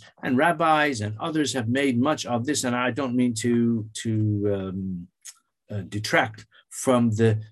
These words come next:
the power of the simple understanding that Abraham, uh, in a courageous and almost, uh,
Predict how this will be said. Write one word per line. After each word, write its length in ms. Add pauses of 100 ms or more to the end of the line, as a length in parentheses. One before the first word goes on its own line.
(140)
the 440 (200)
power 800 (140)
of 100
the 80
simple 400
understanding 800
that 180 (640)
Abraham, 540 (520)
uh, 320 (260)
in 120
a 60
courageous 920 (120)
and 200
almost, 720
uh, 300